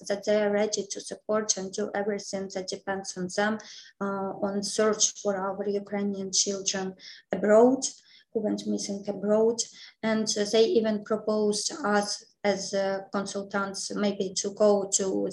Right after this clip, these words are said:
their countries, to live with them, and, uh, they could give to us, and we appreciate it very much. But, uh, sure, our decision was to stay here and to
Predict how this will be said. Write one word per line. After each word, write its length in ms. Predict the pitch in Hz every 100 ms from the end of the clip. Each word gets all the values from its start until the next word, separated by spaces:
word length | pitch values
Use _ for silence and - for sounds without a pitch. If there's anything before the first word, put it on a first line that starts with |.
| 214
their 180 | 240 240
countries, 560 | 240 233 220 214 202 -
to 80 | -
live 260 | 185 226 214
with 320 | 214 208 -
them, 400 | 208 208 196 - - -
and, 360 | 190 190 190 185 185
uh, 280 | 185 185 185 180 - 190
they 360 | 180 190 185 196
could 160 | 185 -
give 160 | 196 190 - _ _ _ _ _ -
to 80 | 202
us, 280 | 196 196 -
and 180 | 185 185 185
we 80 | 214
appreciate 680 | 208 226 233 - 196 185 180
it 220 | 185 -
very 260 | 190 190 196
much. 340 | 196 196 190 - - - - - -
But, 320 | - 208 208 220
uh, 180 | 202
sure, 440 | 180 - 262 285 -
our 340 | 208 202 202 190
decision 680 | 190 190 - 220 214 202 196
was 360 | 202 196 - -
to 140 | 202
stay 280 | - 208 202
here 460 | 202 220 233 240 226
and 260 | 196 190 -
to 180 | 196